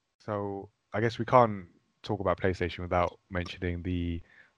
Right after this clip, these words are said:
PlayStation five announcement. And yeah, I'd just like to get, like, an impression of, I mean, I know not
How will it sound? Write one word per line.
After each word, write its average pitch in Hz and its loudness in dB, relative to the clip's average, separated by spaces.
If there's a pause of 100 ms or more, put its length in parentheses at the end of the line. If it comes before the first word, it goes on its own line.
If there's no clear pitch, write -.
(120)
PlayStation 87 4
five 87 4
announcement. 85 0 (540)
And 87 2 (640)
yeah, 98 8
I'd 82 6
just - 2
like 87 10
to - -2
get, 90 4
like, 85 4
an 87 0
impression 87 2
of, 85 0 (240)
I - 6
mean, 101 12
I 98 12
know 101 12 (140)
not 101 4